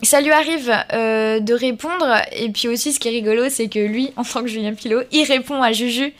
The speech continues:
Et c'est là que c'est super drôle, parce que du coup, euh, bon, la communauté, elle, elle sait qui est qui. Et, euh,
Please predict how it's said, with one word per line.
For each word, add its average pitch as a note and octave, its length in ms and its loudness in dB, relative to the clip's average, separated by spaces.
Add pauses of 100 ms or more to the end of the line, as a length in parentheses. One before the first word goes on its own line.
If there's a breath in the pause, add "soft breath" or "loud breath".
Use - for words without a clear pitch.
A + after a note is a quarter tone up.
(300 loud breath)
Et A3+ 60 -2
c'est A#3+ 140 2
là C4 100 6
que C4 60 -4
c'est C4 100 -2
super A#3+ 320 2
drôle, C4+ 240 4
parce A3+ 180 -2
que A#3 80 -6
du G#3+ 140 -4
coup, C4 240 -4
euh, G#3+ 160 2
bon, F#3+ 140 -6
la F#3 100 -4
communauté, G#3 440 -2
elle, A3 140 0
elle F#3+ 200 0
sait A#3 180 -4
qui G#3 220 -8
est F#3+ 60 -8
qui. B3 280 -10 (540 loud breath)
Et, F#3+ 260 0
euh, F#3 440 -2